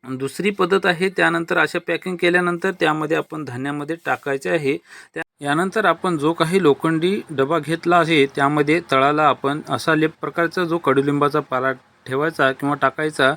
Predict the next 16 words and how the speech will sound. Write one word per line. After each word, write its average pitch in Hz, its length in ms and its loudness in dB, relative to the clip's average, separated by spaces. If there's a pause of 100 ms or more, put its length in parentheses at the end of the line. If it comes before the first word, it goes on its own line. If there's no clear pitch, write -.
(500)
जेणेकरून 156 480 2
ते 160 160 -4
तळ 147 280 0
झाकलं 135 360 -2
जाईल. 160 340 2 (260)
त्यावरती 185 580 -2 (540)
ते 160 280 0
आपल्या 151 440 2 (220)
धान्याला 156 500 0
लागू 151 340 0
नये 151 440 -4
यासाठी 165 540 -2
आपण 151 360 -6
त्यावरती 143 640 0
एक, 151 240 -4
अ, 170 180 2